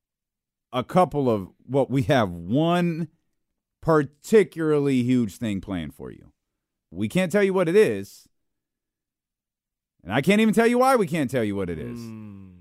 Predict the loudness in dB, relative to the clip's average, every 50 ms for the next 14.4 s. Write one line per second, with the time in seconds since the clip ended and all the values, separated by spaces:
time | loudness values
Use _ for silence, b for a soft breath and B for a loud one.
0 | -20 _ _ -6 -2 -2 0 0 2 4 4 4 4 2 2 2 2 2 2 0
1 | 0 0 0 2 2 2 0 0 0 0 0 -2 -2 -2 -2 -2 0 0 -2 -2
2 | -2 -2 0 0 0 0 -2 -6 -12 _ _ _ _ _ _ _ _ _ _ _
3 | _ _ _ 2 4 4 4 4 0 -2 _ _ _ _ _ _ _ -8 -8 -4
4 | -2 -2 -2 -2 -4 -10 _ _ _ _ 0 2 4 4 2 2 -2 -10 -20 -14
5 | -6 -4 -4 -2 -2 -4 -6 -8 -12 _ _ _ -8 -4 -2 0 0 2 2 2
6 | 2 0 -2 -4 -6 -8 -6 -4 -4 -2 -4 -4 0 4 6 6 6 6 4 0
7 | -8 -16 -20 -20 _ _ _ _ _ _ _ _ _ _ -10 -8 -6 -6 -8 -8
8 | -12 -14 -14 -14 -6 0 2 2 4 4 2 0 0 0 -2 0 -2 -4 -4 -2
9 | 0 0 0 0 -2 -2 -4 -8 _ _ _ _ _ _ -6 -4 -2 -2 -2 -2
10 | -4 -6 -12 _ _ _ _ -6 -4 -2 0 2 2 4 2 2 0 -2 -4 -6
11 | -8 -8 _ _ _ _ _ _ -14 -10 -8 -8 -8 -10 -10 -10 -10 -10 _ _
12 | -20 -10 -6 -4 -4 -4 -2 0 0 2 2 2 0 -2 b b b b -16 -6
13 | -4 -2 -2 -2 -2 0 2 2 4 4 2 0 -2 -2 -2 -2 -2 -2 -4 -4
14 | -4 -2 -2 -2 -2 -4 -4 -6